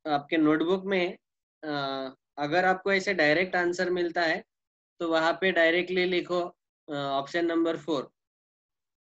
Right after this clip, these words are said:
और जहाँ कहीं भी डायरेक्ट आंसर नहीं मिलता है, कुछ सॉल्व करके लिखना पड़ता है, तो वो सॉल्विंग के स्टेप्स के साथ आंसर लिखना है, लेकिन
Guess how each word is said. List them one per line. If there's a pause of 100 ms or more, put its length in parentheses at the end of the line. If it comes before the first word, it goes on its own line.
(180)
और
जहाँ
कहीं
भी
डायरेक्ट
आंसर
नहीं
मिलता
है,
कुछ
सॉल्व
करके
लिखना
पड़ता
है,
तो
वो
सॉल्विंग
के
स्टेप्स
के
साथ
आंसर
लिखना
है, (460)
लेकिन